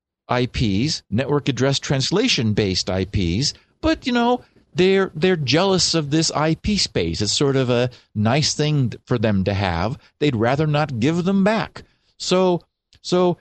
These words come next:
instead, we're, we're basically changing everything on the internet. And, and I mean, the, the, the, the, the reason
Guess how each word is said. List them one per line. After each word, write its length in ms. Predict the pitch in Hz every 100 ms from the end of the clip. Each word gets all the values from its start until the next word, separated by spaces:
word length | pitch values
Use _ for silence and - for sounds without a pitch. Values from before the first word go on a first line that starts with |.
| _
instead, 800 | 156 147 - - 220 240 147 151 180 _ _ _
we're, 400 | 147 165 160 139 - _ -
we're 160 | 156
basically 880 | 156 135 208 240 - 190 185 185 185 - -
changing 720 | - 165 180 170 170 165 170 - _ _
everything 720 | 147 151 131 123 92 87 80 -
on 160 | - 120
the 140 | 113
internet. 460 | 127 127 92 65 - - _ -
And, 160 | 131
and 180 | 127 139
I 60 | 135
mean, 300 | 151 151 139 - _
the, 280 | 120 143 131 _
the, 180 | 113 135
the, 220 | 127 147
the, 380 | 131 123 120 120 - _
the 100 | 127
reason 600 | 113 220 233 208 190 190